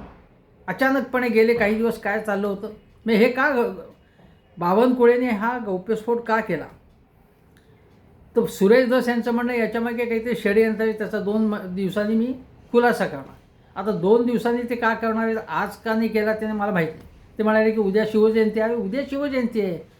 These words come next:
आज करायला काय हरकत होती, पण नाही केलं. थोडासा सस्पेन्स ठेवतात ते, ठीक आहे, त्यांचा जो काही स्वभाव असेल त्याप्रमाणे. पण पहिली गोष्ट लक्षात घेतली पाहिजे की धनंजय मुंडे हे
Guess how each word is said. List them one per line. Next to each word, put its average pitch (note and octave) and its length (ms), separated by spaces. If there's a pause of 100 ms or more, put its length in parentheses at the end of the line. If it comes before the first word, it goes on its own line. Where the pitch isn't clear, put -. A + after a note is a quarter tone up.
आज A#3 200
करायला C4 260
काय B3 120
हरकत G3 200
होती, C#3 280 (220)
पण A#3+ 120
नाही C4+ 160
केलं. D#3 180 (680)
थोडासा A#3 320
सस्पेन्स B3 520
ठेवतात C#4+ 380
ते, D#3+ 80
ठीक B3+ 280
आहे, A3 100
त्यांचा F#3+ 280
जो F#3 120
काही F#3 140
स्वभाव E3 320
असेल D3+ 200
त्याप्रमाणे. C3+ 380 (960)
पण A#3+ 140 (440)
पहिली A3 240
गोष्ट A#3+ 300
लक्षात A3 340
घेतली F#3 280
पाहिजे F3+ 220
की A3 280
धनंजय G#3 480
मुंडे G#3 280
हे A3+ 380